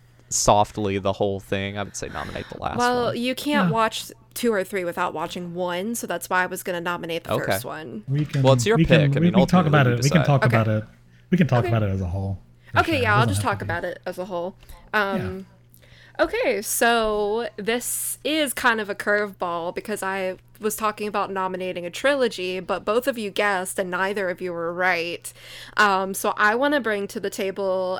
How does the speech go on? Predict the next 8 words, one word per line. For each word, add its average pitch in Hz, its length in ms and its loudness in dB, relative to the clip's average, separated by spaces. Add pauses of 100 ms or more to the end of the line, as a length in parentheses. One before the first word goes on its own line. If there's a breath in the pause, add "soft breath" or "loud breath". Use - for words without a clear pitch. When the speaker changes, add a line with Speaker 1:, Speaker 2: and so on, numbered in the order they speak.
Speaker 2:
um, 180 580 -4
the 185 500 -4
first 240 600 0
of 202 180 -2
the 208 140 -4
Kizu 220 340 -4
Monogatari 190 800 -2
movies. 175 960 -8